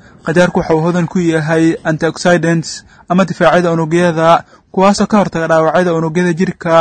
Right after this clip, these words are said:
yareeyana halista cudurrada dabadheeraada sida macaanka, kansarka iyo cudurrada wadnaha. Sida laga soo xigtay xogta ay bixisay Hay'adda Cuntada iyo Beeraha,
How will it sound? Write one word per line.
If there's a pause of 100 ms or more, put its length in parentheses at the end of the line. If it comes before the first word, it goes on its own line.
(380)
yareeyana
halista
cudurrada
dabadheeraada
sida
macaanka, (240)
kansarka
iyo
cudurrada
wadnaha. (440)
Sida
laga
soo
xigtay
xogta
ay
bixisay (440)
Hay'adda
Cuntada
iyo
Beeraha,